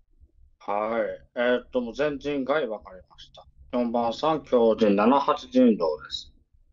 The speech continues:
で、まず八番さん占った理由しっかり言いますね。八番さんって二周目も七番さんのシーンしか猛烈に追ってなかったよね。で、八番さんの今の考察でも、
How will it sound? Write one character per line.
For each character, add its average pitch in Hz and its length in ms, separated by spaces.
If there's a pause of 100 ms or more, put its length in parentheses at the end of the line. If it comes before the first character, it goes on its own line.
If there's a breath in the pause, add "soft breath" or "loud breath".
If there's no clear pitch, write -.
(340)
で、 156 120
ま 175 180
ず 160 100
八 165 300
番 208 220
さ 196 140
ん 202 140
占 190 280
っ 185 80
た - 120
理 233 80
由 214 80
し - 180
っ 139 60
か 170 320
り 165 80
言 160 100
い - 20
ま 160 120
す 156 120
ね。 117 60 (800)
八 196 300
番 226 220
さ 180 200
ん 165 60
っ - 40
て 131 100
二 127 140
周 190 300
目 190 120
も 165 140
七 160 240
番 190 220
さ 196 160
ん 190 60
の 190 80
シ 196 180
ー - 40
ン 185 40
し - 100
か 104 140
猛 156 220
烈 180 200
に 165 60
追 151 120
っ 156 60
て 190 120
な 202 100
か - 140
っ - 160
た 170 60
よ - 160 (100)
ね。 302 120 (720)
で、 147 80
八 160 280
番 226 220
さ 180 160
ん 160 40
の 151 60
今 170 180
の 139 100
考 165 260
察 165 280
で 165 160
も、 127 360